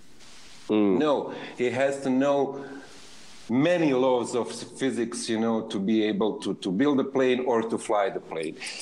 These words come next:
Speaker 2: Uh, same here. Uh, you cannot just rely on, on law attraction, law of attraction. Uh, in a way, The Secret movie by Rhonda Burns,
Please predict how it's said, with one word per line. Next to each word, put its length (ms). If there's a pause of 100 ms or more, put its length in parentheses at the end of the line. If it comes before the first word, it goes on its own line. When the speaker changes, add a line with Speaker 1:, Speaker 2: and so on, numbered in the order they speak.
(180)
Speaker 2:
Uh, 240
same 340
here. 540 (240)
Uh, 280 (280)
you 480
cannot 600
just 400
rely 400
on, 360
on 220
law 380
attraction, 720
law 280
of 120
attraction. 500 (400)
Uh, 120
in 160
a 80
way, 340
The 140
Secret 600
movie 460
by 360
Rhonda 640
Burns, 520